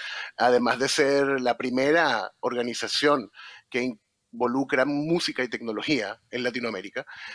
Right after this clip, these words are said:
en el dos mil diecisiete pasan a ser una asociación gremial formal y han estado muy bien, han tenido muy buenos avances, tienen una buena base de miembros. De hecho, Sonidos Inmersivos, que fue un, uno de los showcases que hicimos en unos episodios anteriores,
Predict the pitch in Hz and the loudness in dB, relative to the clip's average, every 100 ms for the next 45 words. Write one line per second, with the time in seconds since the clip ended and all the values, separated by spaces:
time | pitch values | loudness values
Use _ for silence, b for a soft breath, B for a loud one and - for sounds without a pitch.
0 | - 131 127 135 135 151 143 139 131 139 | -4 -2 0 0 0 0 0 0 4 4
1 | 135 120 - 147 - 156 127 131 131 127 | 6 4 2 0 2 2 2 2 2 0
2 | 123 120 - 117 113 120 117 107 127 127 | -2 -6 -6 -4 -4 -2 -2 -2 -4 0
3 | 117 113 196 _ _ _ _ _ _ _ | 0 0 -2 _ _ _ _ _ _ _
4 | - - - 208 196 156 160 139 156 147 | -20 -10 0 2 4 2 4 4 4 6
5 | 151 123 131 123 120 117 120 127 131 127 | 4 4 0 -2 -4 -4 -4 -4 -6 -4
6 | 127 127 131 135 127 120 120 - 147 - | -4 -2 -2 0 2 0 -2 -4 -4 -4
7 | 107 107 127 120 117 123 127 127 123 - | -6 -4 -4 -2 0 0 2 0 0 0
8 | 120 120 120 110 135 170 123 - 143 B | -2 0 -2 0 -2 -2 -2 0 0 B
9 | B - - 117 127 139 139 120 - 202 | B -4 0 2 4 4 4 2 0 0
10 | 175 107 95 107 110 117 113 - 120 120 | 0 0 -6 -6 -6 -4 -6 -6 -4 -2
11 | 120 107 - 123 113 123 127 120 95 117 | -2 0 0 0 0 -2 -2 -4 -4 -4
12 | 113 127 131 127 127 131 110 120 123 123 | -2 0 0 0 0 -2 -2 2 4 4
13 | 139 160 165 151 | 2 4 6 4